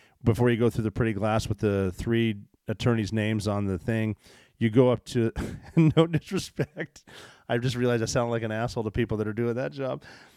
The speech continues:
No disrespect, but, uh, there's a, there's Karen. Karen will inevitably,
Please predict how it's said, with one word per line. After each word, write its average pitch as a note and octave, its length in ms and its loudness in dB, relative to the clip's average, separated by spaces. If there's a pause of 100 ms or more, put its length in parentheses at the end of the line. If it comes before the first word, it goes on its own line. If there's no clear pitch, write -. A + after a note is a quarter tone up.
(140)
No D#3+ 120 6
disrespect, D#3 560 -2
but, A#2+ 160 0
uh, A#2+ 120 6
there's C3 200 6
a, B2+ 200 0
there's C3 320 2
Karen. E3 500 0
Karen F#3 300 4
will D#3+ 160 8
inevitably, C3 640 0